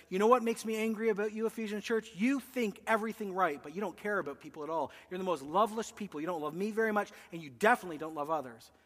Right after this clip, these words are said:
It makes me angry." He comes here and says, "You love so much, you have no standards anymore, and it makes me just as angry."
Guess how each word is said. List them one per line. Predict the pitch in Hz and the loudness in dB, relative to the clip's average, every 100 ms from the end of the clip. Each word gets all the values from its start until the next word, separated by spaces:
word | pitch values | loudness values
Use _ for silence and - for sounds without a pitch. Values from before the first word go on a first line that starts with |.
| _ - | _ -10
It | |
makes | 160 170 - | -6 -6 -6
me | 160 | -6
angry." | 160 170 135 113 - | -4 -4 -8 -10 -10
He | 208 | -2
comes | 220 190 | 0 0
here | 175 226 233 | 0 -2 -2
and | 190 | -2
says, | 165 | -4
"You | 180 262 | -2 2
love | 226 185 | 2 2
so | - 262 | 0 2
much, | 226 170 - | 2 0 -2
you | 196 | -6
have | 180 180 | -4 -4
no | 190 | -8
standards | - 208 185 147 135 | -8 -6 -6 -6 -8
anymore, | 131 123 120 - - | -10 -10 -12 -14 -14
and | 165 | -10
it | 175 | -8
makes | 170 - | -8 -10
me | 165 | -10
just | 165 190 - | -6 -6 -8
as | 135 | -10
angry." | 117 101 - | -12 -16 -20